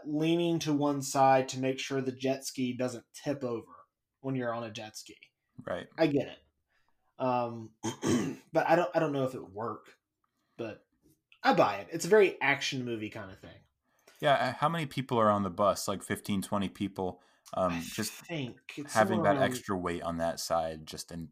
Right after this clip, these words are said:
Speaker 2: that one situation where they need that, you know, minimal amount of weight, uh, compared to the, the weight of the actual bus, it, I think there's a chance.
Speaker 1: Yeah. Would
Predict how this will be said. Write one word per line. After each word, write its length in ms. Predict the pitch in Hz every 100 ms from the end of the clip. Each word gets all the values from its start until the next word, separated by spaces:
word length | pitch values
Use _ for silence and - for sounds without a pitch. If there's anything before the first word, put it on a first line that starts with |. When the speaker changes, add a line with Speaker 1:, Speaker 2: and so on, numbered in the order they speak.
| -
Speaker 2:
that 220 | 85 78 - _ _ _
one 640 | 117 104 101 98 95 92 - _ _ _ -
situation 600 | 104 92 98 92 - 90
where 100 | 90
they 160 | 90 85
need 400 | 87 90 85 90
that, 360 | 90 87 - _ _ _ _ _
you 80 | 120
know, 80 | 98
minimal 460 | 85 95 104 101 92
amount 220 | 92 92
of 100 | 85
weight, 340 | 90 85 - _ _ _ -
uh, 160 | 87
compared 360 | 82 90 98 90
to 100 | 92
the, 200 | 85 85 - _ _ -
the 60 | 98
weight 180 | 87
of 100 | 85
the 60 | 85
actual 340 | 87 90 95
bus, 440 | 82 87 80 - - _ _ _ _ _ _
it, 280 | 107 104 - _
I 100 | 104
think 200 | 104 90
there's 160 | 82 76
a 60 |
chance. 480 | - - - - - _ _ _ _
Speaker 1:
Yeah. 240 | 135 117 - _ _ _ _ _ _ _ _ _ - - - - - - -
Would 520 | 175 175 196 185 160